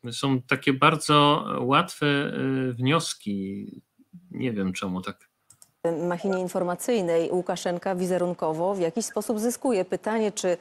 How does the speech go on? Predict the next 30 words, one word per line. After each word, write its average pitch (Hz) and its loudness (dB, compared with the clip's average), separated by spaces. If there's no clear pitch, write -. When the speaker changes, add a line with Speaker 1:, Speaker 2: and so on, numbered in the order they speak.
Speaker 2:
wobec 202 0
buntu, 185 2
e, 175 4
zaprzyjaźnionych 202 0
jak 185 -2
Prigozhin 202 0
Speaker 1:
Nie, 202 12
oni 202 10
myślą, 208 6
że 196 6
Zachód 196 6
chce - 2
zniszczyć 208 4
Rosję. 110 4
Oni 127 0
naprawdę 160 4
to 170 0
wierzą. 92 0
Oczywiście 190 4
są 196 6
wyjątki 190 8
i 123 4
oni 123 2
się - -4
wstydzą 117 -4
za 98 -2
obecną 98 -6
Rosję, 104 -2
ale, 143 -2
e, 143 -8